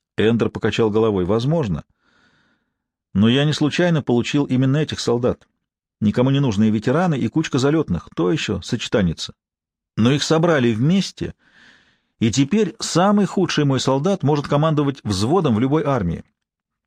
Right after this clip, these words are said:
Сначала мне подыгрывали, а теперь играют против.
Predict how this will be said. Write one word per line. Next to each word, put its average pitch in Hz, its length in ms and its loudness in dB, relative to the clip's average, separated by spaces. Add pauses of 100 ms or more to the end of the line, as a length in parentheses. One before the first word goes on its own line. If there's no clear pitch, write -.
(560)
Сначала 143 600 0
мне 113 180 2
подыгрывали, 120 600 0
а 98 160 -2
теперь 151 280 -2
играют 143 280 0
против. - 420 -4